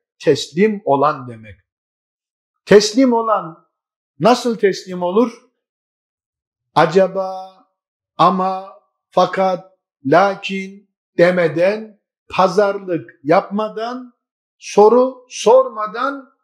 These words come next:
teslim olmak. Sahabe öyle teslim oldular. Allah'la pazarlığa girmediler.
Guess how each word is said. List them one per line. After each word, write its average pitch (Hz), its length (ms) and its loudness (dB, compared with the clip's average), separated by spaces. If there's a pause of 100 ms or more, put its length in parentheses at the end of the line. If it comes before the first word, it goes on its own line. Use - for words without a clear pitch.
teslim 151 440 -4
olmak. 107 500 -8 (1300)
Sahabe 220 440 4
öyle 240 220 -2
teslim 202 420 -4
oldular. 143 680 -4 (360)
Allah'la 220 600 -2
pazarlığa 220 680 -4
girmediler. 208 920 -2